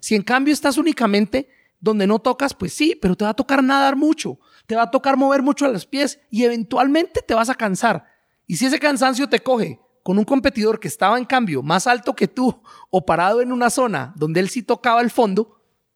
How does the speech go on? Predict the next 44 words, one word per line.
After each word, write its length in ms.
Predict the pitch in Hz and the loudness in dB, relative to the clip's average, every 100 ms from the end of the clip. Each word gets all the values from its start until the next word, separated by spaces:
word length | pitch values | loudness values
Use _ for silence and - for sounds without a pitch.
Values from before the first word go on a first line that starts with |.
| _ _ _ _ | _ _ _ _
pues 160 | - 143 | -10 -6
se 80 | 147 | -6
acabó 300 | - 143 147 | -4 -2 0
el 80 | |
juego. 300 | 156 185 135 - _ _ | 0 -4 -6 -16 _ _
Entonces 260 | - 240 | -2 0
yo 120 | 247 277 | 2 2
creo 200 | 285 277 | 0 2
que 100 | 262 | 0
a 40 | |
nosotros 340 | 202 175 240 233 | -2 -6 -4 -2
en 120 | 190 | -2
esa 140 | 175 | -2
discusión 360 | 220 - 156 165 | -4 -4 -4 -2
de 120 | 190 | 0
propósito, 560 | 202 160 165 170 220 - _ _ | 0 -2 -2 -2 -2 -4 _ _
como 200 | - 190 | -2 0
que 80 | 180 | 0
siempre 360 | 175 220 196 247 | 0 -2 0 0
le 120 | 202 | 0
queda 160 | 202 202 | 0 0
faltando 420 | 202 - 180 196 | -2 0 -2 0
el 60 | |
ingrediente 480 | 226 190 151 160 160 | -2 0 0 0 -2
de 80 | 226 | -4
que 100 | 170 | -4
no 100 | 151 | -2
es 100 | 165 | -4
solo 300 | - 240 240 | 0 0 0
tener 220 | - 175 | -4 -6
un 100 | 180 | -4
propósito, 640 | 185 226 233 233 240 262 269 _ - - | -2 -2 0 -2 -2 -6 -8 _ -20 -4
que 120 | 170 | -2
sea 120 | 185 | 0
un 80 | 185 | 0
propósito 400 | 214 220 196 220 | -2 -2 -2 2
romántico, 640 | 165 151 180 202 240 - | 2 2 2 2 -2 -4
soñador 540 | 220 208 160 139 151 180 | -4 -4 -4 2 2 2
y 80 | 202 | 0
motivador. 600 | 208 160 127 180 208 143 - - | -2 -2 0 2 2 0 -6 -6
Es 120 | 185 | -2
importante 540 | 302 254 - 226 220 | 0 0 2 0 0
que 80 | 220 | -2
sea, 240 | 233 180 | 2 2